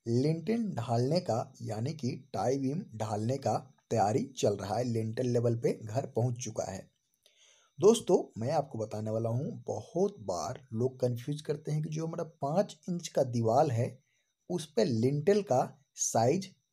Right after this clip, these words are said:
क्या दिया जाए या टाई बीम का साइज जो है वो क्या दिया जाए। दोस्तों, मैं आपको बताने वाला हूँ, ये देखिए रॉड बांधा जा चुका है, दीवार के ऊपर रखा जा चुका है,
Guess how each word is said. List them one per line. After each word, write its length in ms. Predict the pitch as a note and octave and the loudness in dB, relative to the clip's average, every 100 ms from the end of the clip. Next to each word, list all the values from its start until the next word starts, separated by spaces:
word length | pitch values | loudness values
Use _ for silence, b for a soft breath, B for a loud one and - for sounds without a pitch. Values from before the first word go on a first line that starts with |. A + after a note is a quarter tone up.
| - | 0
क्या 200 | C#3 A#2 | 4 6
दिया 240 | A#2 A#2+ B2 | 6 4 4
जाए 180 | D3+ | 4
या 140 | C#3+ D#3+ D#3+ - | 2 0 -2 2
टाई 240 | A2+ B2+ | 4 4
बीम 240 | A#2+ A#2+ | 2 0
का 120 | A#2+ A#2 | 0 0
साइज 380 | - F#2+ B2+ A#2+ | 0 0 0 -2
जो 140 | A#2+ | -2
है 60 | A#2 | 0
वो 120 | C#3 C#4 b b b - | 2 -2 b b b 2
क्या 160 | C#3 A2+ | 4 6
दिया 200 | G#2+ F2+ | 4 0
जाए। 240 | F2+ D#2+ - _ _ _ - | -2 -12 -16 _ _ _ -6
दोस्तों, 300 | E3 F#3 A3+ | -2 0 0
मैं 160 | D#3+ C#3 | 0 2
आपको 220 | C#3 B2 | 0 2
बताने 300 | A2+ A2+ A#2 | 2 4 4
वाला 180 | B2 B2+ | 2 2
हूँ, 120 | D3+ | 0
ये 160 | A#2+ A#2+ | 2 2
देखिए 480 | A#2+ A#2 C3 F#3 - | 0 -2 -4 -2 -2
रॉड 360 | A2 A2 B2 A#2+ | 0 4 4 2
बांधा 400 | G2 F2+ G#2+ C3 | 0 -2 2 2
जा 140 | D#3 D#3 | 4 2
चुका 260 | D#3 D#3 D3 | 0 2 2
है, 180 | D3+ - - _ _ _ _ - | 2 -2 -4 _ _ _ _ -12
दीवार 540 | A2+ A2+ A#2+ G#2+ A#2 A#2+ | -8 0 4 6 4 2
के 120 | A#2+ B2 | -2 -6
ऊपर 380 | A#2+ A#2+ C#3 D3 - A2 | -8 0 0 0 -8 -4
रखा 300 | A2 - F3 | -4 2 4
जा 140 | G3+ | 4
चुका 260 | - B2 A#2 | 2 2 2
है, 160 | A#2 | 2